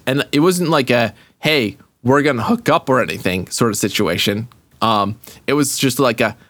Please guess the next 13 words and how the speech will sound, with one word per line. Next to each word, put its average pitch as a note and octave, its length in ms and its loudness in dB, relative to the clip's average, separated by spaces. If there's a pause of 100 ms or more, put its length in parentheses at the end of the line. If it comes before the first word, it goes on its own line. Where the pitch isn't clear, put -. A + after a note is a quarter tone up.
(160)
"I C3 80 -4
need E3+ 160 0
to E3+ 120 4
warn C3+ 280 0
you A#2 140 2
of G2+ 100 -6
this A#2 300 -2
before A2+ 440 -2
you A2 80 0
get A2+ 180 0
to - 40 0
my C#3 140 0
house." - 500 -2